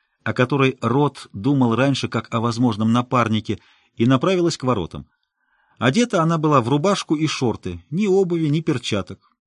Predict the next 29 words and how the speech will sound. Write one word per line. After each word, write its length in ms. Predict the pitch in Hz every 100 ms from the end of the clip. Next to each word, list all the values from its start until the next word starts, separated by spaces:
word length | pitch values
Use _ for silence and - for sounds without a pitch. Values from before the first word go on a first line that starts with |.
| _
Оружия 400 | - 139 202 120
тоже 260 | - 117 107
не 140 | 110
было 200 | 110 113
видно, 360 | 120 156 143 143 _ _ _ -
но 260 | 120 135
в 100 | 110
руках 460 | 117 123 190 208 -
Каролина 420 | 127 117 160 185
держала 420 | 131 113 135 190
небольшую 500 | 160 117 107 - 160
сумку. 500 | - 110 85 82 80 _ _ _ _ _ _ _ _ _
«Эй, 200 | - 160
Кэрол!» — 460 | 101 170 175 90 - _ _ _ -
крикнул 340 | 117 - 92
кто-то. 340 | - 92 - - _ _ _
«Что 240 | - -
у 60 | 247
тебя 220 | 220 226
в 40 | -
сумочке?» 480 | 220 113 - 80 - _ _ _ _ _ _ _
«Камни», — 520 | 127 110 92 80 69 _ _ -
ответила 520 | 101 113 127 117 104
она 140 | 104
с 100 | 107
улыбкой. 480 | 123 104 87 - 80 _ _ -
«Да 160 | 135
брось 300 | 160 160 110
ты! 180 | -